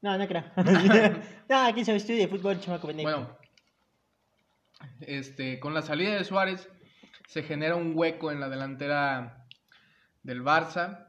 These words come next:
Speaker 1: ¿Y
Speaker 2: Y
Speaker 1: qué
Speaker 2: creo
Speaker 1: me
Speaker 2: que, que el Kun llega en buen momento.
Speaker 1: Así es.
Speaker 2: Y llega para
Speaker 1: Para
Speaker 2: llenar
Speaker 1: cubrir
Speaker 2: ese
Speaker 1: bien
Speaker 2: puesto.
Speaker 1: ese hueco. Así es. Este, vamos a ver si le quedan, este, si le queda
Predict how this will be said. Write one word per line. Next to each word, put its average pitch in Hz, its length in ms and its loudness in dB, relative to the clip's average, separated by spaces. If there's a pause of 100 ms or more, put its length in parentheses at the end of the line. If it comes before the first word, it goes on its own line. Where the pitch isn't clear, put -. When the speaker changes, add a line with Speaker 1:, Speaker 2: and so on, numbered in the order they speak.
Speaker 1:
¿Y 165 60 -12
Speaker 2:
Y 139 40 -8
Speaker 1:
qué - 120 -20
Speaker 2:
creo - 120 2
Speaker 1:
me 180 80 -2
Speaker 2:
que, 143 440 -4
que 147 80 -6
el 143 120 -8
Kun 185 260 -6
llega 208 520 -4 (320)
en 180 140 -2
buen 233 160 0
momento. 226 720 -4
Speaker 1:
Así 135 320 -8
es. 147 240 -8
Speaker 2:
Y 156 120 -8
llega 160 300 -2
para 139 640 0
Speaker 1:
Para 151 120 0
Speaker 2:
llenar 156 180 0
Speaker 1:
cubrir 196 100 4
Speaker 2:
ese 196 100 -2
Speaker 1:
bien 190 120 0
Speaker 2:
puesto. 180 180 -4
Speaker 1:
ese 117 100 -8
hueco. - 400 -14 (100)
Así 117 280 -8
es. 117 200 -8 (320)
Este, 147 440 0
vamos 196 320 2
a 156 100 0
ver 196 220 2
si 185 800 -4
le 131 160 -2
quedan, 147 680 -2 (2750)
este, 120 1000 0
si 123 100 -10
le 127 100 -6
queda 156 640 -2